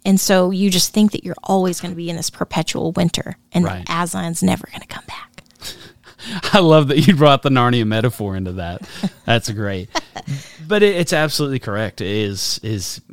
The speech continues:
Speaker 2: seeing things in seasons.
Speaker 1: Yeah.
Speaker 2: The bad and the good.
Speaker 1: And the good, yeah.
Speaker 2: You know, nothing,
Speaker 1: Right.
Speaker 2: nothing outside of our,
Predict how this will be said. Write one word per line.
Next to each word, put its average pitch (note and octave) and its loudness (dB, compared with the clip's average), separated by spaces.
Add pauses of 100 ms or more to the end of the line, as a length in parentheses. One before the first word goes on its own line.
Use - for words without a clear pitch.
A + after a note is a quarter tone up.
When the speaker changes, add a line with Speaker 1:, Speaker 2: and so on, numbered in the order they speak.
(400)
Speaker 2:
seeing F3 4
things C#3 0
in A2 -2
seasons. G2 -10
Speaker 1:
Yeah. F#3 -8 (240)
Speaker 2:
The C3+ 0
bad B2+ 0 (320)
and D3+ 0
the A#2+ 0
good. G2 -4
Speaker 1:
And C4+ -4
the A#3 -8
good, A3 -10
yeah. A3+ -4 (260)
Speaker 2:
You G2+ -8
know, F#2 -6
nothing, A2 0
Speaker 1:
Right. G#2 -8 (320)
Speaker 2:
nothing E3 6
outside B2 2
of A2 0
our, G2+ 0